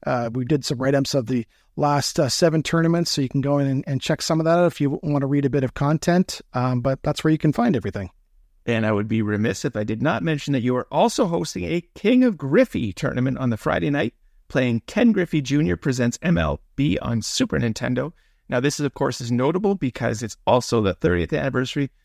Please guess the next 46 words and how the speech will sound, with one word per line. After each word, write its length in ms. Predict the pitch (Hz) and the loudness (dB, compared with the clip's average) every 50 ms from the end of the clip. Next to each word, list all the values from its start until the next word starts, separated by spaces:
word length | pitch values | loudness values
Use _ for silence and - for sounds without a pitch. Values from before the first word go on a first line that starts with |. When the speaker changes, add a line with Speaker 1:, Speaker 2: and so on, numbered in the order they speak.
| _ _ - | _ _ -12
Speaker 2:
of 80 | - 113 | -4 -4
the 80 | 117 | -4
Toronto 300 | 110 - - 135 135 135 | -2 -2 -2 -2 0 0
Blue 180 | 127 127 135 135 | -2 0 -2 -2
Jays' 240 | 127 135 123 127 - | 0 0 -2 -2 -2
second 560 | - - - 117 - - - 131 82 82 - _ _ _ _ | -4 -2 -2 -2 -2 0 -2 -4 -4 -6 -10 _ _ _ _
of 140 | - 120 117 | -10 -8 -2
their 120 | 113 113 | 0 -2
back-to-back 680 | 110 - - 139 160 - - - 127 131 135 139 - - | 0 0 0 -2 -2 -2 -2 -4 0 0 0 -2 -2 -4
World 220 | 127 131 135 131 | -6 -6 -4 -4
Series 320 | - - 147 131 120 113 113 | -4 -4 -2 -2 -2 -2 0
wins. 300 | 120 117 120 147 165 - _ _ _ _ _ _ | 0 0 0 0 -2 -4 _ _ _ _ _ _
And 180 | - 123 127 139 | -6 -4 -2 -2
the 60 | 147 | -2
Jays 400 | 135 - 160 180 202 208 190 175 | 0 0 2 2 2 2 2 2
are 120 | 175 175 | 2 2
apparently 600 | 170 160 - - 202 262 - - - 147 139 143 | 2 -2 -2 -2 -2 0 0 -2 -2 -2 -2 0
a 120 | - 117 139 | 0 -2 -2
really 520 | 147 156 165 175 185 185 185 185 196 - _ _ _ - - | -2 0 0 2 2 2 2 0 -2 -4 _ _ _ -6 -4
amazing 580 | 139 147 151 156 156 156 160 151 147 151 156 | -2 0 2 2 2 2 2 2 0 -2 -2
team 440 | - - 170 160 135 123 120 123 127 _ _ _ _ - | -2 0 0 0 0 0 -2 -4 -8 _ _ _ _ -4
on 100 | 123 135 | 0 0
this 140 | 139 131 - | 0 0 -2
particular 480 | - 139 - 143 127 - 135 131 123 | -4 -2 -2 -2 -2 0 -2 -2 0
video 260 | 120 127 127 123 120 | -2 -2 -2 -2 -4
game. 220 | - - - 123 - _ _ _ _ _ _ _ - | -4 -6 -10 -10 -12 _ _ _ _ _ _ _ -8
Speaker 1:
Yeah, 480 | - 147 156 180 208 233 233 180 135 113 - _ _ _ _ | -4 0 2 4 6 6 6 4 4 0 -8 _ _ _ _
and 180 | - 202 226 240 | -4 -2 -2 0
they're 140 | 196 208 233 | 2 0 0
probably 440 | - - 311 320 330 240 233 226 220 | 4 4 4 4 4 4 4 4 4
the 100 | 190 180 | 4 4
best 280 | 180 175 165 - - | 2 2 0 0 -2
team 140 | - 170 156 | -2 -2 -2
in 60 | 156 | -2
the 60 | 143 | -4
game. 260 | 131 - 143 127 120 127 | -4 -6 -8 -8 -6 -6
The 80 | 156 | -6
Braves 420 | 160 175 214 247 269 277 247 - - | 0 2 4 4 6 4 2 2 2
are 140 | 233 208 | 4 6
up 200 | 196 190 - _ | 4 4 4 _
there, 340 | - 196 190 185 185 190 190 | 0 2 4 4 4 4 2
but, 340 | 160 - 185 165 156 151 - - _ - | 2 2 2 4 4 4 0 -2 _ -2
I 80 | 165 | 0
mean, 160 | 180 175 170 165 | 2 2 2 0
in 100 | 160 147 | 0 -2
ter-, 160 | - - | -4 -6